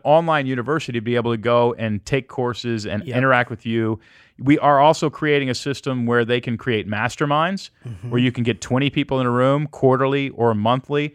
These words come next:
Speaker 2: Yep.
Speaker 1: to go through the exact same curriculum and teach it to a group of people. It is a fantastic coaching program, and we've designed it after really interacting with coaches and seeing what they like, what they don't like.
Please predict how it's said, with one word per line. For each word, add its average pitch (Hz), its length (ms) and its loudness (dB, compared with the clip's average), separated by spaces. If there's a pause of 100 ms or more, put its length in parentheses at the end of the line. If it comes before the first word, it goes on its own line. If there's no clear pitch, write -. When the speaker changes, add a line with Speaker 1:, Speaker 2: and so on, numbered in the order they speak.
Speaker 2:
Yep. 120 200 -10
Speaker 1:
to 135 60 -2
go 127 200 6
through 135 200 -2
the 120 120 0
exact 113 420 0
same 135 220 -2
curriculum 131 480 -4
and 104 100 -2
teach 120 220 -4
it 110 100 -8
to 117 100 -4
a 104 60 -4
group 98 240 -8
of 92 80 -12
people. 156 400 -2 (420)
It 165 180 4
is 147 200 6
a 123 140 4
fantastic 127 800 2
coaching 135 400 2
program, 104 600 0
and 110 140 -2
we've 123 260 0
designed 131 460 0
it 127 100 2
after 113 280 0
really 143 280 -2
interacting 120 360 -2
with 107 120 -4
coaches 117 380 -2
and 101 100 -6
seeing 120 200 -4
what 113 120 -2
they 104 80 -2
like, 110 260 0
what 107 100 -6
they 104 80 -8
don't 110 220 -4
like. 107 240 -2